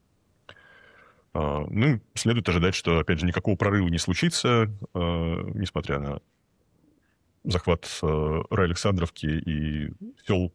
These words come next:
в, на берегу Северского Донца, на южном берегу.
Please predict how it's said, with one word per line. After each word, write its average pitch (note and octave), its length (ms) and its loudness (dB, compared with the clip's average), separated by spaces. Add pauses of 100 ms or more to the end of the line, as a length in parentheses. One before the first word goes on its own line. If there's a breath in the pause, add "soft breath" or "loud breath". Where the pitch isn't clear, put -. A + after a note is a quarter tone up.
(140)
в, D#2+ 680 -2 (380)
на A#2+ 120 2
берегу G#2+ 240 4
Северского F2+ 460 0
Донца, F2+ 280 0
на B2+ 100 -4
южном F#2+ 260 0
берегу. F2+ 280 -4